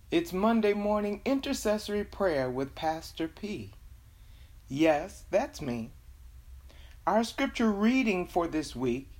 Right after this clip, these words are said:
is found in the book of Philippians, chapter four, verse four through seven, and it reads, "Rejoice in the Lord always. And again I say, rejoice.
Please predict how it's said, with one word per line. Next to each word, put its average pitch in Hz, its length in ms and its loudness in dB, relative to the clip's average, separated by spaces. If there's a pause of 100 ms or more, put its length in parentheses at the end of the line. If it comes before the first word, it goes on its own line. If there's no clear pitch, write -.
(260)
is 254 180 0
found 285 380 2
in 214 100 6
the 185 80 2
book - 220 0
of 160 100 0
Philippians, 175 760 0 (680)
chapter - 440 4
four, 170 680 2 (880)
verse 185 320 2
four 262 520 2
through 220 300 0
seven, 110 640 -4 (520)
and 151 140 0
it 156 140 -2
reads, 196 560 -2 (1400)
"Rejoice 208 960 6
in 180 180 2
the 165 120 6
Lord 185 440 4 (140)
always. 156 960 2 (560)
And 190 260 8
again 175 680 4
I 156 160 4
say, 196 520 2
rejoice. 233 920 2